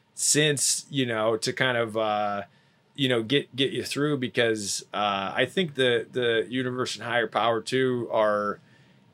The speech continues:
just kinda show us the next step, really, you know, and we all wanna know what's gonna happen in, you know, a year or two or ten years. And I think there is a way to,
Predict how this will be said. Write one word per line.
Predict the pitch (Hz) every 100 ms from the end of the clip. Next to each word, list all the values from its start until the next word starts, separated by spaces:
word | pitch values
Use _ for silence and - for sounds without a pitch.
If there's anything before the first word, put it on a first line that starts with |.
| _ 147
just | 156 143
kinda | 160 156
show | - 160 143
us | 151 143
the | -
next | 127 127 131 - - - _ _ _ _
step, | - - 139 135 -
really, | 113 107 92 85 -
you | - 123
know, | 110 104 107
and | 117
we | 143 165
all | 147 143
wanna | 135 120
know | 127 131
what's | 123 120
gonna | - 120
happen | 117 120 117 113
in, | 110 110 104 95 _ _ _ _ _ -
you | 135
know, | 127 113 110
a |
year | 117 127 131
or |
two | 120 139 127
or | 117
ten | - 123
years. | 127 131 127
And | 131
I |
think | 127 170 156
there | 131 135
is | 143
a | 127
way | 120 123
to, | 123 117 107 104